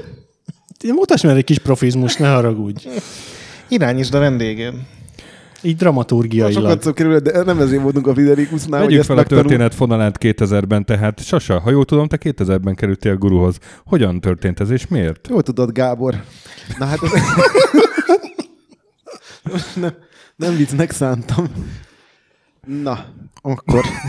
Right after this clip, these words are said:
Speaker 2: Most visszamegy kilencvenegyig.
Speaker 3: Nem, egyébként igen, igaza van a Gretnek, mert vissza kell menni két-, kilencvenegyig, vagy a kilencvenes évek elejéig, mert én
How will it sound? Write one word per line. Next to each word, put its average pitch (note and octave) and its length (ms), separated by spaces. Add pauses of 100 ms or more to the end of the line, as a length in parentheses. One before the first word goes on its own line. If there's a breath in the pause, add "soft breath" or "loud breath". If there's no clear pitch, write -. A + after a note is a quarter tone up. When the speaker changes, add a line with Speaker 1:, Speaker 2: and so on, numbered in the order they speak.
(2250 loud breath)
Speaker 2:
Most C#3 140
visszamegy B2 380
kilencvenegyig. A2 880 (420 soft breath)
Speaker 3:
Nem, F3 240
egyébként D#3+ 340
igen, D3+ 260
igaza C3+ 300
van C#3 140
a C3+ 40
Gretnek, C#3+ 380
mert C#3+ 180
vissza D3 220
kell B2 160
menni B2 240
két-, C3 400 (100)
kilencvenegyig, B2+ 880
vagy B2+ 140
a B2+ 40
kilencvenes B2+ 500
évek A#2+ 260
elejéig, B2 440
mert C3 300
én C3+ 160